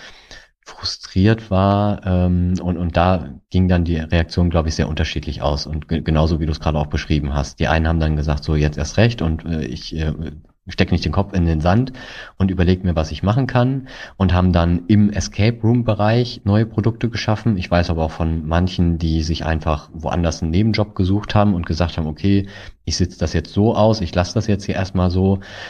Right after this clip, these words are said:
ähm, und, und mein Geschäft ist halt einfach der, der klassische Indoor Escape Room und ich habe kein Interesse daran, was anderes jetzt zu machen.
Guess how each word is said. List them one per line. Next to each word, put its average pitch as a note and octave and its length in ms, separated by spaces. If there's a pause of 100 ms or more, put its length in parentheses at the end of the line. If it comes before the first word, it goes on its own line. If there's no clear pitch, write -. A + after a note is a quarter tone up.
(140)
ähm, E2+ 600
und, E2+ 180
und D#2+ 80
mein E2 300
Geschäft E2 320
ist - 100
halt D#2+ 160
einfach D2+ 400
der, D#2 220
der D2+ 160
klassische - 320
Indoor A2 320
Escape F#2 400
Room F2+ 160
und D#2 80
ich D2 80
habe - 120
kein D#2+ 200
Interesse F2+ 380
daran, F#2+ 260
was D#2 100
anderes G2+ 380
jetzt G2 180
zu - 80
machen. F#2+ 460